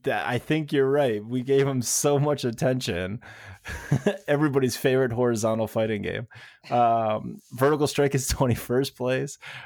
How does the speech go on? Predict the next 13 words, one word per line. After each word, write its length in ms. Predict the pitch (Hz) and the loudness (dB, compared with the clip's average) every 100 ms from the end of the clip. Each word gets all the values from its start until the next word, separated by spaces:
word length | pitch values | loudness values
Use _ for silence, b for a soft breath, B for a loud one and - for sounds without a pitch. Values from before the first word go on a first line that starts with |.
| - | -6
Bomb 420 | - 123 143 143 131 | 0 2 4 2 0
Chicken 600 | - 147 143 175 208 214 - | 2 2 2 0 0 -4 -2
came 180 | 139 | 2
in 80 | 131 | 2
at 100 | 117 | 0
twenty-third, 760 | - 131 120 - 123 123 160 202 | 0 -2 -2 -2 0 2 0 -2
and 140 | - | -2
I 100 | 113 | 0
heard 160 | 147 170 | 2 2
that's 180 | 127 | 0
very, 360 | 101 113 139 131 | 0 2 4 4
very 260 | 113 104 92 | 2 -2 -4
good. 340 | 85 80 98 | -4 -4 -6